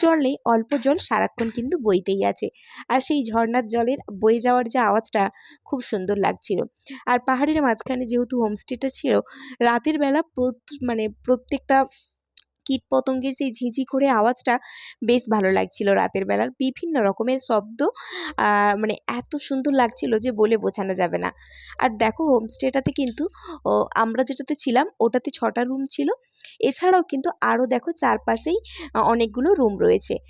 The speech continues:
শুধু আমরা নয় ওখানে, এছাড়াও আরও অনেকগুলো, আহ, ফ্যামিলি, আরও দু-, দুটো একটা ফ্যামিলিও ছিল। তো দেখতেই পাচ্ছ পুরো বাড়িটাই কিন্তু কাঠের ছিল আর এই লোহার সিঁড়িটা ছিল। সিঁড়িটার পাশ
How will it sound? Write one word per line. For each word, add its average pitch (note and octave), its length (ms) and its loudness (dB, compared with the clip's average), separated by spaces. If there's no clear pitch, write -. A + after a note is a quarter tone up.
শুধু D#4+ 220 0
আমরা A#3 400 0
নয় C4 220 2
ওখানে, A#3+ 320 -2
এছাড়াও B3 480 0
আরও A3+ 340 0
অনেকগুলো, G#3+ 540 -2
আহ, A3+ 160 2
ফ্যামিলি, A#3+ 500 0
আরও A#3 220 2
দু-, G#3+ 180 -6
দুটো A3 240 -2
একটা A3+ 260 0
ফ্যামিলিও A3 480 0
ছিল। - 320 -2
তো D4 60 0
দেখতেই C#4 340 0
পাচ্ছ C#4+ 300 0
পুরো B3+ 260 -2
বাড়িটাই A#3+ 400 0
কিন্তু A#3+ 300 -6
কাঠের A3 540 0
ছিল A#3+ 260 -6
আর G#3+ 80 0
এই A3 160 -4
লোহার A3 280 -2
সিঁড়িটা G3 380 -4
ছিল। F#3+ 240 -6
সিঁড়িটার D4+ 460 0
পাশ G#3+ 180 2